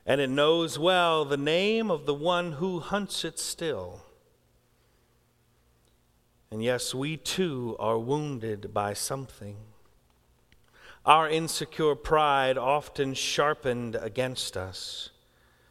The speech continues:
But the guide toward our end is not found in our fears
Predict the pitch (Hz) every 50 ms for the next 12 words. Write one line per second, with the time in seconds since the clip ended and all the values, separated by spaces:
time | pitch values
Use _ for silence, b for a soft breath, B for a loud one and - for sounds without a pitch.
0 | b b b b b b b b b b b b b b - 135 127 143 135 131
1 | 156 147 143 151 156 156 160 160 165 165 156 151 - - - 156 151 151 151 147
2 | 151 135 135 135 139 143 143 139 139 139 143 143 143 143 143 135 139 135 127 139
3 | 143 143 135 139 147 - - - - 147 143 147 160 165 165 160 151 147 139 135
4 | 131 123 139 131 143 131 127 120 120 - - - 120 110 104 101 98 95 98 98
5 | 104 110 - - - - - -